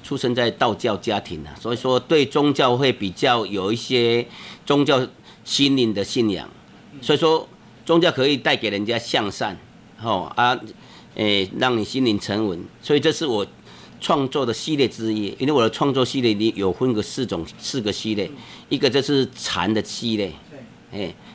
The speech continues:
Speaker 1: 禅的系列可以稳定你的心灵，你看，让观赏者会觉得很舒服。第二个系列就是亲情系列，
Speaker 2: 对。
Speaker 1: 哎，亲情系列就是包括家庭、母亲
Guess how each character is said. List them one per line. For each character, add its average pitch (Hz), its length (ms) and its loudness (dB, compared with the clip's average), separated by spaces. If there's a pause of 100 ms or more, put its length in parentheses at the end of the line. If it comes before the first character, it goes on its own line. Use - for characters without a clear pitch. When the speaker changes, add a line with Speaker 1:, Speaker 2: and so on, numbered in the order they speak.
Speaker 1:
禅 120 160 -4
的 123 80 2
系 147 140 0
列 135 100 4
可 135 140 2
以 123 220 6
稳 87 280 -2
定 104 300 0
你 87 640 -2
的 95 100 -2
心 117 240 2
灵， 95 160 2
你 95 60 0
看， 135 320 0 (260)
让 135 340 0
观 139 180 2
赏 123 180 0
者 104 100 -2
会 117 80 0
觉 120 140 0
得 110 80 0
很 90 140 -2
舒 110 180 -6
服。 87 160 -8 (400)
第 160 140 6
二 151 40 2
个 131 80 2
系 139 180 0
列 135 100 4
就 135 100 2
是 127 400 4
亲 156 260 4
情 104 240 2
系 107 260 -2
列， 98 140 -4 (140)
Speaker 2:
对。 - 600 -14
Speaker 1:
哎， - 20 -2
亲 156 180 2
情 135 200 4
系 135 180 2
列 135 100 4
就 131 100 2
是 135 140 0
包 120 200 2
括 123 280 4 (440)
家 143 160 2
庭、 101 420 -6
母 107 160 -2
亲 131 400 -4